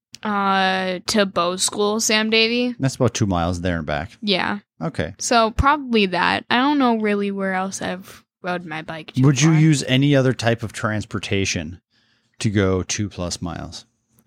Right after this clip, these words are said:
Speaker 1: I mean, one time I did try to ride my skateboard there. It did not go well because there was a lot of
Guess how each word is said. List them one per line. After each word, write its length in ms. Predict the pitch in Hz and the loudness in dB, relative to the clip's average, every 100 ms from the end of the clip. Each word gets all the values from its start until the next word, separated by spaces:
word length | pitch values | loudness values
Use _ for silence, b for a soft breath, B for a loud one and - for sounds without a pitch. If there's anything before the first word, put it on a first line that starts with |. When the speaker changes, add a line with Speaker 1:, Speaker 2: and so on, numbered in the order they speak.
| _ _ | _ _
Speaker 1:
I 80 | 214 | 0
mean, 280 | 214 208 202 | 2 2 4
one 240 | 180 202 | 2 2
time 220 | 226 208 185 | 2 0 0
I 80 | 180 | -2
did 240 | 180 180 | -2 -4
try 200 | - 165 | -4 -4
to 80 | 165 | -4
ride 240 | - - - | -4 -6 -6
my 340 | - - 226 _ | -8 -10 -12 _
skateboard 560 | - - - - - 254 | -12 -6 -6 -6 -12 -10
there. 280 | - 233 226 _ - | -8 -8 -10 _ -2
It 140 | 220 | 2
did 140 | 214 | 2
not 260 | 185 143 196 | 2 0 0
go 140 | 226 220 | 0 2
well 360 | 214 214 233 | 4 4 2
because 420 | 226 220 233 202 185 | 0 2 2 2 2
there 140 | 190 | 0
was 520 | 190 170 160 - - - | 0 -2 -2 -4 -2 -2
a 80 | 180 | 0
lot 240 | 156 160 | 0 0
of 460 | 147 151 220 - | -2 -6 -10 -20